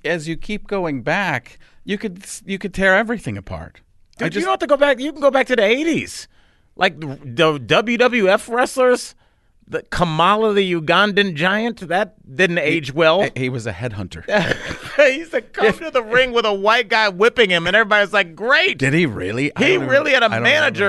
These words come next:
Speaker 1: remember.
Speaker 2: that had a safari hat on. And, uh,
Speaker 1: <laughs>
Speaker 2: I remember being a young black kid and just being like, "I don't know what this is, but something's wrong here." I was like, "I just feel weird looking at this." But
Speaker 1: I don't
Speaker 2: Yeah.
Speaker 1: remember Kamala coming with
Speaker 2: His manager's name was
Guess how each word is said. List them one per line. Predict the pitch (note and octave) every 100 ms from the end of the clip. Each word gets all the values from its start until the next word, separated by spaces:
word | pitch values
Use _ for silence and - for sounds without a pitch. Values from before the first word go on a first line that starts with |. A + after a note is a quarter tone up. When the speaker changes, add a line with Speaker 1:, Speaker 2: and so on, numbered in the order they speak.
| G3
Speaker 1:
remember. | F#3+
Speaker 2:
that | F#3
had | G3
a | F#3+
safari | - E3+ - G3 G#3+ A3 F3+
hat | C#3 A#2+
on. | A2+ A2 B2 - _ _ _ _ -
And, | E3+ E3+ E3+
uh, | E3+ E3 D#3+
Speaker 1:
<laughs> | -
Speaker 2:
I | G3
remember | A#3 A#3+ G3+
being | E3+ F3+
a |
young | E3+ D#3+ F#3
black | E3+ F3
kid | F3 E3
and | D#3+ C#3+
just | D#3 B2
being | E3
like, | D3+ D3 - - _ _ _ -
"I | E3 A3+
don't | A3
know | F#3
what | F3 F3+
this | F3 C3+
is, | E3 C3+
but | C#3
something's | F#3 G3+ G3+ B2+
wrong | A2+ C3 C#3+
here." | C3 B2 E2 D#2+ -
I | D3
was | F3+
like, | F3 D#3
"I | F#3
just | G#3+ -
feel | - E3 D3 C3+
weird | D3+ E3 B2+
looking | C#3 E3 B2+
at | G2
this." | G#2 F2+
But | A2 B2 -
Speaker 1:
I | C#3+
don't | C3+ D#3 F3+ D3 D3
Speaker 2:
Yeah. | G3+
Speaker 1:
remember | B3 - A#2 G#2+ G#2 G#2 -
Kamala | G#2+ G#2 G#2+ A2+ A2+
coming | - - A2+ G#2+ G2+ G2
with | F#2+ G2 - -
Speaker 2:
His | - C#3 D#3+ B2+
manager's | B2+ D3 E3 C#3+ D3+
name | C#3 D3+
was | C3+ A#2